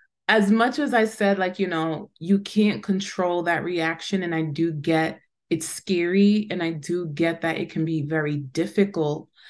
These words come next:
but I do encourage people to try to push past that feeling so that they can learn more about the relationship that they're in.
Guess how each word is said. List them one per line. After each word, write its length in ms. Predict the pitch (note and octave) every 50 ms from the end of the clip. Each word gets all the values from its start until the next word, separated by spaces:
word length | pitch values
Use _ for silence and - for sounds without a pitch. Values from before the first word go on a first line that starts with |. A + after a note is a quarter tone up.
| - - - _ _
but 140 | G3 F#3
I 100 | F#3 F#3+
do 300 | F3+ E3 E3 G3 G#3+ A3+
encourage 640 | A#3+ A3+ G#3+ G#3+ - - G#3+ G3+ G3+ G3+ G3 G3+ -
people 380 | - G#3 - - - F3 E3+ E3
to 160 | - - E3+
try 340 | D#3+ - - - F3+ E3+ F3+
to 100 | F#3+ F#3+
push 480 | F#3+ - - - - E3+ D3+ - - - -
past 580 | - - D#3+ D#3 D#3+ E3 F3 F#3 - - -
that 420 | - D3+ D#3 D3+ D3+ D#3 D#3 - - _ _ _ _ _ _ _ _
feeling 600 | A#3+ B3 C4 B3+ A#3 F#3+ D#3+ C#3+ C#3 C#3 D3+ D3+ - _ - - - - _ _
so 480 | - - - - - G#3+ G#3+ A#3 B3+ A3+
that 220 | A3+ A3 A3 G#3+
they 140 | G#3 G3+ G3+
can 320 | G3+ - G3 F#3 F3 F3
learn 300 | F3+ F#3 F3+ F3+ F3+ F3
more 320 | F3 F3 E3+ E3+ E3+ E3+ E3
about 340 | E3 E3 E3 D#3 D#3+ D#3+
the 100 | D#3+ E3
relationship 840 | D#3 D#3 D3+ D3+ D3+ D#3 D#3+ D#3+ - - D#3+ D#3+ - - D#3+ D#3+ -
that 200 | D3 D3 D3 D3 -
they're 220 | D3 C#3 C#3+ C#3+ -
in. 480 | G3 G3 E3 D#3+ E3+ F#3+ G#3 G3+ -